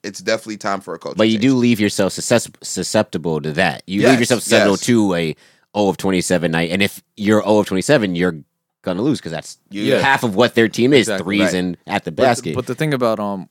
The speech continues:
Speaker 3: like, having Chris Paul in this situation is Chris Paul isn't gonna let you take him out of his game. Chris
Speaker 2: Mm.
Speaker 3: Paul is gonna do what he needs to do and what he's good at regardless.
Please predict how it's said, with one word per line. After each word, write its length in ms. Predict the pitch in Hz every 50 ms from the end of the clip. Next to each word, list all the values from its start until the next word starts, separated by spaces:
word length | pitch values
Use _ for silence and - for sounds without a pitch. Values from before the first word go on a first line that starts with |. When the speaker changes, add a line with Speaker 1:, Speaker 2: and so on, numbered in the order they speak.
| _ _
Speaker 3:
like, 200 | - 110 107 107
having 280 | 107 120 120 113 107 104
Chris 220 | - 113 110 -
Paul 200 | - - 170 202
in 60 | 175
this 120 | 120 104 -
situation 600 | - 104 - 110 107 101 98 101 98 98 95 - -
is 300 | - 110 104 101 95 -
Chris 280 | - - - 143 143 -
Paul 260 | - 143 139 123 110
isn't 280 | 76 90 101 104 107
gonna 180 | 104 104 98 92
let 320 | 92 95 95 90 - - -
you 100 | 98 90
take 400 | - - - 98 92 - - -
him 300 | - - - 104 95 92
out 120 | 87 85
of 100 | 80 80
his 160 | 82 78 73 -
game. 220 | - 85 73 - - _ _ _ _ _ _ _ _ _
Chris 200 | - - 143 143
Speaker 2:
Mm. 40 | 131
Speaker 3:
Paul 160 | - 151 143 135
is 60 | 120
gonna 160 | 117 110 104
do 160 | 98 95 104 95
what 100 | 87 87
he 120 | 98 95
needs 200 | 92 90 87 -
to 80 | - 87
do 380 | 85 113 139 143 120 104 90
and 160 | - 87 87
what 140 | 90 90 80
he's 160 | 95 92 85
good 180 | 90 - 113 110
at 160 | 95 87 57
regardless. 640 | 69 80 87 98 101 98 90 71 - - _ - -